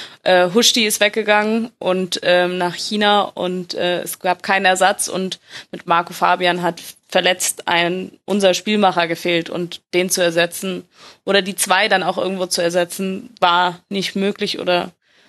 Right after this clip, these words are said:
haben die Eintracht-Verantwortlichen dann auch irgendwie verpasst, sich da noch zu, ähm, zu verstärken. Und natürlich, also das System ist, wie du gesagt hast, auf jeden Fall darauf angelegt, dass man aus, äh,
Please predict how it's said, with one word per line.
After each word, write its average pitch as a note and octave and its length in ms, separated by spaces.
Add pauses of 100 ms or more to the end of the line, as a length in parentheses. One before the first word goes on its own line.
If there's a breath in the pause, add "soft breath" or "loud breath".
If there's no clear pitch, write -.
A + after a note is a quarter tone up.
(140 soft breath)
haben F3 360
die - 120
Eintracht-Verantwortlichen F3+ 1160
dann F3+ 180
auch - 160
irgendwie F#3+ 400
verpasst, - 720
sich F#3 220
da E3+ 160
noch F#3 160
zu, F3+ 380 (840)
ähm, F3+ 580 (360)
zu F#3+ 160
verstärken. F#3+ 680
Und F3 240
natürlich, G3 600
also F3 300 (540 loud breath)
das - 140
System F#3+ 360
ist, F#3 160
wie F#3+ 60
du F3 120
gesagt F3 320
hast, F3 220 (360)
auf E3+ 180
jeden F3 120
Fall F3 200
darauf E3+ 320
angelegt, E3+ 480
dass F3+ 160
man F3+ 180
aus, - 440
äh, F3 500